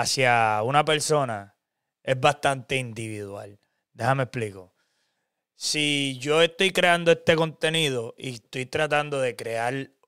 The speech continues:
una audiencia fiel, que siga nuestro canal, que nos apoye y nos ayude a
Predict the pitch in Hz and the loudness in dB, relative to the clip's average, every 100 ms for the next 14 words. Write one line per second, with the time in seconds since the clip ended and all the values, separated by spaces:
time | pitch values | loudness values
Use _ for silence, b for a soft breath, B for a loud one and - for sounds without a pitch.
0 | _ 151 151 156 147 151 147 127 - 104 | _ -10 -2 0 2 2 2 0 -4 -8
1 | 98 _ _ _ _ _ _ - 147 160 | -12 _ _ _ _ _ _ -2 4 4
2 | 135 120 117 - 113 - 127 135 139 139 | 4 -2 -8 -8 -4 -4 -2 -2 -2 -6
3 | - 131 135 127 135 135 127 123 117 110 | -6 -2 0 2 2 2 -2 -8 -8 -6
4 | 110 127 135 135 135 131 131 127 127 123 | -6 0 2 4 2 2 2 2 0 -4
5 | 127 127 120 110 117 113 113 156 151 127 | -10 -10 -8 -8 -4 -4 -2 -2 0 2
6 | 123 - _ _ - 127 120 113 110 104 | 0 -4 _ _ -4 0 2 2 -2 -6